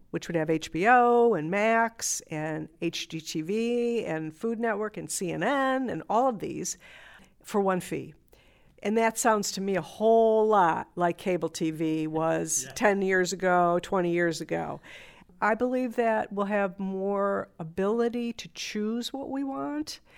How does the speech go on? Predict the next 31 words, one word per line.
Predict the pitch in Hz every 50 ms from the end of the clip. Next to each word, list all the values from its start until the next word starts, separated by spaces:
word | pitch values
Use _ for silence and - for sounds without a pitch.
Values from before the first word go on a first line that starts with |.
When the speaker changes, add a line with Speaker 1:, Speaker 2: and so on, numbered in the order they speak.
| - - _ _ _ -
Speaker 1:
but | - 208 196
I | 190 190
think | - - 240 226 226
there | - 247 220
will, | 214 202 196 196 190 185 - -
I | 180 190
know | 196 202 202 208 202 175 156 151 147
that | 165 156 -
there | - 175 175
will | 170 170
be | 160 170 165
a | 165
price | 160 - - 175 175 185 -
point, | - - - 208 208 214 208 202 - - - -
um, | 180 185 185 175 180
issue, | 196 185 - - 226 226 226 233 220
f-, | - - -
just | 175 - 202 196 -
like | 202 196 190
there | - 190 -
always | - 160 170 170 175 -
has | - 175 170 170 180 -
been. | - 220 226 247 262 262 - - - - - - - - - - -
And, | - 190 190 190 190 190 190 185
um, | 196 185 185 185 185 180 185 180 180 175 - - - - - - - - - - - - _ _ _ - _ _ _ -
a | 170 175
ne-, | 185 185 - -
a | - 175
network | 175 180 190 190 - 185 190 -
like | - 170 160 -
Netflix | 156 160 165 - - - - 220 226 240 - - - - - -